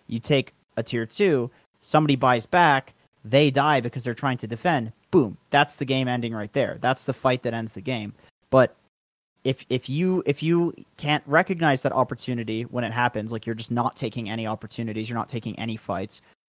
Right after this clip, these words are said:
you're gonna be pretty fucked. Uh, that, that's a whole different subject of its own, like, when to, when to fight, when to not. You basically just have to judge based on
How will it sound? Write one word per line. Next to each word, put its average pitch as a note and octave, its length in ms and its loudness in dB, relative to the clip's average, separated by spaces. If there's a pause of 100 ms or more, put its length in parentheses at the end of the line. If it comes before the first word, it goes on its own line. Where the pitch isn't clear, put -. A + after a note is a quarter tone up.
(160)
you're A#2+ 160 -2
gonna A#2+ 140 0
be A2 80 -2
pretty A2 200 -6
fucked. - 440 -8 (420)
Uh, C#2 180 -4
that, B2 220 -2 (200)
that's B2+ 280 2
a A#2+ 40 0
whole A#2+ 240 2
different A2+ 300 -2
subject A2+ 400 -4
of G#2+ 80 -10
its A2 140 -8
own, C3+ 180 0
like, A#2+ 180 -4
when A#2 280 -4
to, A2 300 -6
when A#2 200 -4
to A2+ 100 -12
fight, A#2 280 -2
when A2+ 160 -4
to - 120 -8
not. A2+ 180 -4
You F#2+ 80 -8
basically A2 300 -6
just G#2+ 120 -4
have G#2+ 140 -6
to A2 80 -10
judge G#2+ 340 -4
based G#2 300 -8
on G2+ 220 -10